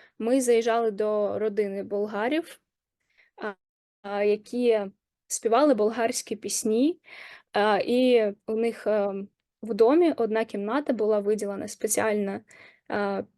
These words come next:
під те, що господиня збирала елементи болгарської етнічного побуту, там якісь сорочки. Також вона збирала фольклор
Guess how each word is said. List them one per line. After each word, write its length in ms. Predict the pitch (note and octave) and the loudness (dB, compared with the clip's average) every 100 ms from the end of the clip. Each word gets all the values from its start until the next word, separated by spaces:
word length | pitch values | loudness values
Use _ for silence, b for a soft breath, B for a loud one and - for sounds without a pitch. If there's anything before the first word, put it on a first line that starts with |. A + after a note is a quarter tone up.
| - | -4
під 220 | G3 - | -4 -2
те, 340 | A3 B3+ D#4+ F#4 - | 2 2 2 -2 -10
що 460 | - - A3 A3+ | -10 0 4 4
господиня 840 | A3+ G#3+ A3 G#3+ B3 A#3 A3 G3+ G3+ | 2 -2 0 2 2 2 -2 -2 -4
збирала 600 | G3+ G#3 G3 F#3+ G3+ G3 B B B B _ F4+ | -4 -4 -2 -2 -4 -6 B B B B _ -10
елементи 600 | - A3 A3+ G#3+ G3+ G#3 | 0 2 4 2 0 0
болгарської 1300 | G3 G#3 G#3+ G#3 G3+ - - G3 F#3+ F#3 F#3 - G3+ _ _ _ _ _ _ _ _ _ _ _ _ _ _ _ _ _ - - | 0 0 0 -2 -2 -4 -6 -6 -4 -2 -4 -6 -10 _ _ _ _ _ _ _ _ _ _ _ _ _ _ _ _ _ -20 -2
етнічного 680 | G#3+ - A3 G#3+ - G3+ G3 | -2 0 -2 -2 -2 0 0
побуту, 640 | F#3+ D#4+ D4+ D4 B3+ C4+ b b b b _ | 2 4 2 4 4 4 b b b b _
там 280 | - G3+ G3 | -8 -4 -4
якісь 340 | G3 G#3 G#3 | -4 -4 -2
сорочки. 720 | - A#3 C#4+ D#4+ - - C4+ b b b | 2 4 4 4 -2 0 0 b b b
Також 340 | A#3+ A#3+ A#3 | 0 2 0
вона 240 | G#3+ G#3+ G#3+ | -2 -4 -6
збирала 800 | A3+ G#3+ G#3 G3+ G3+ G3 G3 G3 | -4 -2 0 0 0 0 -2 -2
фольклор 840 | - G#3+ G#3 - G#3+ G#3 C#4 E4+ | 2 2 2 -4 0 2 2 0